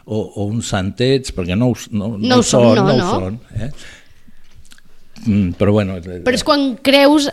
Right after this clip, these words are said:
Speaker 2: a, a, a, a, a, mm, a fe de Déu, no? Creus que allò
Speaker 1: <laughs> A
Speaker 2: passa.
Speaker 1: fe de Déu.
Speaker 2: Creus que allò passa i que passarà, i creus en aquesta màgia, creus en tots aquests personatges, i, i, i és una creença tan forta, tan forta en el,
Speaker 1: Ah.
Speaker 2: en la canalla, no?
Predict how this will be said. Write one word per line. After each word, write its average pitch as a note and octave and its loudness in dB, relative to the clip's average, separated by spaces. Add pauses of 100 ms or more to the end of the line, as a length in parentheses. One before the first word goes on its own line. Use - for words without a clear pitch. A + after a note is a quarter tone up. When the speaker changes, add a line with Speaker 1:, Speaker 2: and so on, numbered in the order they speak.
Speaker 2:
a, - -4
a, G3 -8
a, G#3 -10
a, A3 -12 (320)
a, G3+ -6
mm, G#3+ -4
a G#3 -8
fe B3+ -4
de C4+ 2 (100)
Déu, C4 2
no? C#4+ -4
Creus C4 -4
que - -2
allò C4 4
Speaker 1:
<laughs> B3+ 2
A - -14
Speaker 2:
passa. B3+ 6
Speaker 1:
fe C3 8
de A2+ 4
Déu. C#3+ 4 (400)
Speaker 2:
Creus B3+ 2
que D#4 2
allò C4 4
passa C#4 2
i C4+ -2
que A#3+ -4
passarà, B3 -2
i D4 -2
creus A#3 -4
en B3 -4
aquesta A#3+ -6
màgia, A#3+ -4
creus A3 -6
en G#3+ -10
tots A#3+ -8
aquests A#3 -8
personatges, A#3+ -4
i, A#3 -4
i, G#3+ -4 (460)
i G#3+ -4
és A3 -2
una B3 -2
creença A#3 -6
tan B3 -6
forta, A#3 -2
tan G#3+ -4
forta G3+ -6
en G#3 -2
el, F#3+ -2
Speaker 1:
Ah. - -2
Speaker 2:
en G#3+ -2
la G3+ 0
canalla, G3+ -4
no? A#3 -10